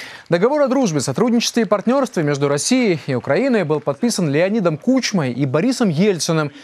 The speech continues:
в тысяча девятьсот девяносто седьмом году. Его называли "большим договором",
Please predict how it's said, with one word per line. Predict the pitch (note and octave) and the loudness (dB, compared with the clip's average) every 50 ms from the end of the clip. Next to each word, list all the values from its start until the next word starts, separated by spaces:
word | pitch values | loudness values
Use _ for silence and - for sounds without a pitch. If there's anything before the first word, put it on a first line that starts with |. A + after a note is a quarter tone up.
| - - - | -20 -20 -20
в | - - | -4 -2
тысяча | - C#4 C4 - A3+ | 0 0 0 0 0
девятьсот | E3 C#3+ C#3+ - A3 A#3 | 0 0 0 2 0 0
девяносто | F3 D#3 D3 D#3+ G3 - A#3+ | 0 0 0 0 -2 -2 -2
седьмом | G3+ - G#3 D#3 D#3+ D#3+ E3+ | -2 0 0 0 0 0 0
году. | F3+ G#3+ F#3 C3+ G2+ F2+ - _ - - - - - - - - | 0 0 0 -2 -4 -6 -12 _ -20 -18 -16 -16 -16 -18 -6 -2
Его | F3 F#3+ G3+ | 0 0 2
называли | F#3+ E3 F#3 F#3 E3+ D3+ | 2 2 2 2 2 2
"большим | C#3 E3+ F#3 E3+ - - G#3+ F3+ | 0 0 0 0 0 0 0 2
договором", | D3 D#3+ D3+ E3 E3 E3 G#3+ C4+ C4 A#3+ A3+ G#3 | 2 0 0 2 2 2 2 2 2 2 0 -2